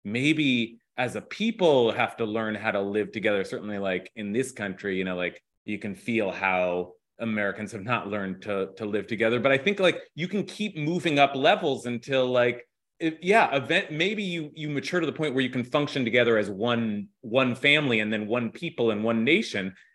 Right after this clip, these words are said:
But we s-, we, the, the final maturation is, can we coexist as one great human family? Like, the, the war between Ishmael and Isaac is still going on. Like, can we mature past that? Like, can we love our brother, ne-, you know,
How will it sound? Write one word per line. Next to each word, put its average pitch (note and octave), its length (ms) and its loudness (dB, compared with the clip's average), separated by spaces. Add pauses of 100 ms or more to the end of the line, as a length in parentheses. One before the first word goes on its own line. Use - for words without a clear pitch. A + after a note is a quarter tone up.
(160)
But C3+ 100 2
we C#3 140 2
s-, - 160 -10 (240)
we, D3+ 260 0
the, C3 340 0
the C#3 180 2
final F3+ 420 4
maturation A#2+ 640 2
is, G#2 100 -6
can B2+ 360 -4
we A2+ 260 -2
coexist A2+ 640 -4
as G#2 160 -8
one G#2 520 -4 (220)
great A#2 240 2
human D3+ 400 2
family? D#2 540 -6 (160)
Like, A#2+ 220 2
the, B2+ 260 4 (100)
the B2+ 160 4
war D3+ 380 6
between D3+ 460 -2
Ishmael D3 440 -2
and B2+ 120 0
Isaac C#3 340 2
is A2 120 -10
still A2+ 220 -4
going G#2+ 300 -4
on. G#2+ 160 -4
Like, G2+ 220 -4 (220)
can F3 220 0
we F3 140 4
mature F3+ 380 2
past D#3 320 0
that? D3 340 2
Like, B2 180 0 (220)
can D3+ 260 -2
we D#3 140 -2
love C3+ 340 4
our B2+ 200 2
brother, B2 800 0 (240)
ne-, C3 260 -4
you D3 140 -4
know, G#2+ 340 -2